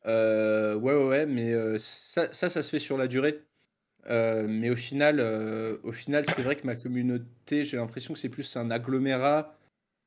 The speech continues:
de gens qui ont différents intérêts. C'est-à-dire que j'ai aussi tenté de faire des formats où je montrais ma tête et où je faisais des sortes de sketchs un petit peu autour de l'histoire.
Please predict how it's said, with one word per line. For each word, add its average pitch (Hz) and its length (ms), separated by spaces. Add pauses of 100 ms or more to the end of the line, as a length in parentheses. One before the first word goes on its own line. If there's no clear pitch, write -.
(380)
de 123 260
gens 147 200
qui 151 200
ont 123 80
différents 123 540
intérêts. 143 360
C'est-à-dire 117 360
que 120 160
j'ai 110 120
aussi 131 480
tenté 127 460
de 120 100
faire 117 300
des 107 220
formats 120 480
où 107 340
je 104 80
montrais 113 240
ma 117 160
tête 135 320
et - 20
où 107 40
je - 80
faisais 107 180
des 107 80
sortes 117 240
de 113 60
sketchs 131 420
un 107 80
petit 117 140
peu 127 100
autour 123 200
de 110 80
l'histoire. 135 540